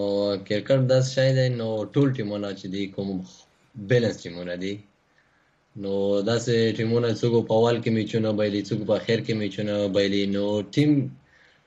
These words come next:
کرکټ کې دا نشي ویلی چې کوم ټیم ټاپ کې روان دی،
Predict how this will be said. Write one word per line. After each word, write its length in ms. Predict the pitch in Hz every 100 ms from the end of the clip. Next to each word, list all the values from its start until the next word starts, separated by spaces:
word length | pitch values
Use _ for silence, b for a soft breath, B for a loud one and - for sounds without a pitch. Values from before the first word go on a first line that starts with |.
| b -
کرکټ 300 | 117 156 151
کې 100 | 143
دا 160 | 139
نشي 240 | 143 131 135
ویلی 220 | 123 117
چې 140 | 113 -
کوم 180 | 123 113
ټیم 220 | 120 113
ټاپ 320 | 117 117 -
کې 40 |
روان 380 | 113 107 104 104
دی، 120 | 98